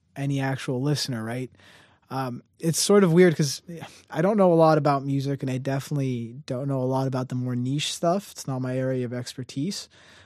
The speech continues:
But you kinda think of, like, Korean music, where it's like, it somehow has integrated into, like, modern culture somehow. And it's 'cause, like,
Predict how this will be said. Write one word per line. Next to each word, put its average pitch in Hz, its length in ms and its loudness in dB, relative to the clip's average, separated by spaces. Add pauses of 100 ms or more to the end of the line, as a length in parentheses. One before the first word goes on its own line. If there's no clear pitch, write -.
(160)
But 156 180 2
you 156 100 -2
kinda 196 280 4
think 185 200 2
of, 165 80 0
like, 147 140 2
Korean 143 440 0
music, 113 440 -4
where 127 200 -6
it's 131 240 -8
like, 123 300 -8 (280)
it 143 140 -4
somehow 165 560 2
has 143 400 0
integrated 151 680 4
into, 143 240 0
like, 131 160 -2
modern 139 560 2
culture 131 480 -4
somehow. 107 540 -8 (540)
And 143 120 0
it's 147 120 -4
'cause, 143 160 0
like, 139 300 -2